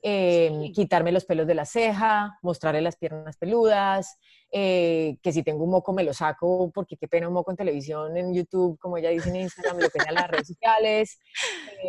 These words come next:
Speaker 1: eh, que si se me, que si se me pasó el labial, de verdad, un diente, eso nos pasa, a todas nos ha pasado,
Speaker 2: Todas.
Speaker 1: por favor, si se me pasa, alguien me diga, que si tengo un moco, alguien me diga, como que todas esas cosas que yo sentí también que con Juliet no podía expresar tanto en la cuenta, porque ya la gente me ha visto de cierta manera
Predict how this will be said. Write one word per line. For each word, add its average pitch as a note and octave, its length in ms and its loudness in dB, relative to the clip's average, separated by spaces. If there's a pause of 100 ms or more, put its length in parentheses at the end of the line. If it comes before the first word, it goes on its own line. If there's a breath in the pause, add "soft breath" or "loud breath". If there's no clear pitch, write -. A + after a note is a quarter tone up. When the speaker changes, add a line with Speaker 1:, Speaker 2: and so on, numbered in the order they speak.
Speaker 1:
eh, D#3+ 240 4
que F#3+ 100 0
si F3+ 120 -2
se F3+ 100 2
me, E3 180 2
que F3 120 -2
si D3+ 140 -8
se E3 100 -4
me D#3+ 100 -4
pasó D#3 220 -2
el D3+ 80 0
labial, F#3 400 2
de G3+ 60 0
verdad, D#3+ 260 -2
un D3+ 80 -8
diente, F3+ 480 -2
eso G#3+ 260 -2
nos A3 180 -2
pasa, F3 300 0
a F3 40 -6
todas G3 280 0
nos E3 160 -8
ha E3+ 60 -10
pasado, F#3 720 2
Speaker 2:
Todas. G#3+ 140 -10
Speaker 1:
por F#3 60 -16
favor, D#3+ 240 2
si - 120 -18
se - 120 -20
me - 60 -20
pasa, C#3+ 320 -4
alguien E3 180 -2
me F#3 100 0
diga, A#3 220 0
que A3 120 -6
si E3+ 80 -6
tengo D#3 160 -2
un E3 60 0
moco, F3+ 180 0
alguien F#3 180 -4
me E3 100 -8
diga, A#3 380 -2 (380 loud breath)
como A3+ 180 4
que A#3 100 2
todas B3 280 2
esas C4+ 260 -2
cosas C4 260 -2
que B3 120 -2
yo F#3 140 -2
sentí G3+ 280 -4
también A3 240 -4
que A#3 80 -4
con A3+ 220 -4
Juliet D#3+ 340 2 (100)
no G3 160 -4
podía G#3 300 -2
expresar F3+ 560 -8
tanto F#3 260 -6
en G#3 60 -6
la G3+ 160 -4
cuenta, D#3+ 240 -8
porque G3 240 -10
ya D#3+ 140 -2
la D#3 120 -2
gente G3 320 -6
me G3+ 120 -4
ha G3 80 -2
visto G3+ 320 -6
de G3+ 80 -4
cierta A#3 720 -2
manera G#3 580 -2